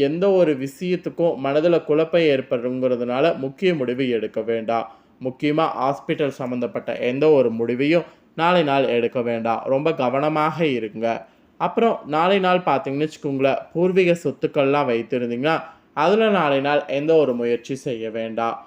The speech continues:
பூர்வீக சொத்துக்கள் வைத்திருக்கக்கூடிய எல்லாத்திலுமே நாளை நாள் உங்க ராசிக்கு ப்ராப்ளம் ஏற்படும். அதனால பூர்வீக சொத்துக்கள் விஷயங்கள்ல பொறுமையோடு இருக்கணும். பொறுமையோடு இருந்தீங்கன்னா அலைச்சல் ஏற்படாம தப்பிச்சு கொள்ளலாம். அப்புறம் கடன் விஷயங்கள்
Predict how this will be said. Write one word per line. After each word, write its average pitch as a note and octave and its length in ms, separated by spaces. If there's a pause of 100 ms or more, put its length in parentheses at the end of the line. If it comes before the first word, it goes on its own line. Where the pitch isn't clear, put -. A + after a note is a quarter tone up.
(340)
பூர்வீக A3+ 380 (100)
சொத்துக்கள் F3+ 500
வைத்திருக்கக்கூடிய C#3 840 (200)
எல்லாத்திலுமே E3 640 (100)
நாளை D3 300
நாள் D#3+ 220
உங்க B2 240
ராசிக்கு D3+ 500
ப்ராப்ளம் B2 480
ஏற்படும். A2+ 480 (380)
அதனால C#3+ 300 (180)
பூர்வீக E3 380 (100)
சொத்துக்கள் C3 480
விஷயங்கள்ல C#3+ 560 (160)
பொறுமையோடு D3+ 600
இருக்கணும். A2+ 460 (360)
பொறுமையோடு D#3 560
இருந்தீங்கன்னா D#3+ 380 (140)
அலைச்சல் D#3 420
ஏற்படாம A#2+ 560 (160)
தப்பிச்சு - 400
கொள்ளலாம். A2+ 480 (400)
அப்புறம் B2+ 260 (140)
கடன் D3 380
விஷயங்கள் C#3 560